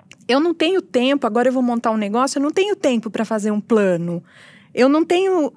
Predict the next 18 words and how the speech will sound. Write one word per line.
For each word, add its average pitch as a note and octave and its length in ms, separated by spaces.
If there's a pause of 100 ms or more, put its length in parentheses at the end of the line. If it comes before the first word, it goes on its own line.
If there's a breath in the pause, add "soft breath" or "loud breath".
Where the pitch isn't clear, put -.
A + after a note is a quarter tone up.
um C4+ 160
plano C4+ 340
na B3 140
cabeça", A#3+ 760
ou C4 180
"Eu C#4+ 120
tenho D4+ 400
um C#4 80
plano B3 300
na A3 140
cabeça A#3 540
e - 20
daí, A#3 360 (440 loud breath)
é, G#3 200
o A3+ 120
sucesso A#3 520
vem", A3+ 600
né? B3 300